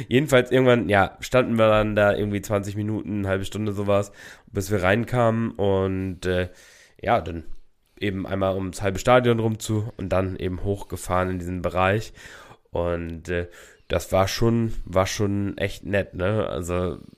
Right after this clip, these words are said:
wir haben, <laughs> wir haben wirklich einige Promis tatsächlich auch getroffen.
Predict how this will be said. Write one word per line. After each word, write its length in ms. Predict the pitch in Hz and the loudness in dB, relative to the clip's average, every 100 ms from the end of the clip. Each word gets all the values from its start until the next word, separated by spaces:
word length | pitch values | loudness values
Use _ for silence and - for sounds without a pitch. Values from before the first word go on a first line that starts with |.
| _ - - | _ -20 -18
wir 440 | - 78 - 95 110 | -14 -14 -6 -4 0
haben, 300 | 107 104 101 - - - | 2 2 4 4 4 4
<laughs> 560 | 156 - - 208 165 - | 4 2 -2 -4 -2 2
wir 120 | 110 | 4
haben 240 | 123 117 | 6 6
wirklich 320 | 123 113 110 | 4 4 0
einige 420 | 117 123 117 113 113 - - | 2 4 4 2 2 -6 -4
Promis 480 | - 123 135 143 147 | 4 6 8 6 4
tatsächlich 520 | - 127 135 127 127 | 0 0 2 0 0
auch 140 | 123 - | -2 -2
getroffen. 560 | 120 - 131 - 151 | -2 2 2 0 -8